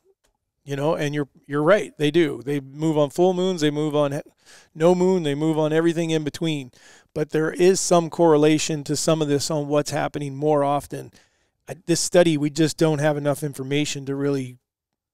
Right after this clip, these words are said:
nail down and say yes or no. So, yes, I agree with these guys. If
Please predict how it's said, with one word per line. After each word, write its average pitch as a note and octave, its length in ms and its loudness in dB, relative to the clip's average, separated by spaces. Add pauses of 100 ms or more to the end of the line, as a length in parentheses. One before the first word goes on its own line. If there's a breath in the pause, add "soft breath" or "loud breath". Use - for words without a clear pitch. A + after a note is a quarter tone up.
(100)
nail D3+ 360 2
down C#3+ 340 0
and C3+ 180 -8
say C#3 260 0
yes C3+ 380 0
or C#3+ 80 -8
no. C3+ 280 -8
So, C#3+ 440 -6
yes, D3+ 340 0
I D3 120 -4
agree C#3+ 240 -2
with C#3+ 160 -4
these D#3 180 -4
guys. C#3 320 -2
If C#3+ 180 -4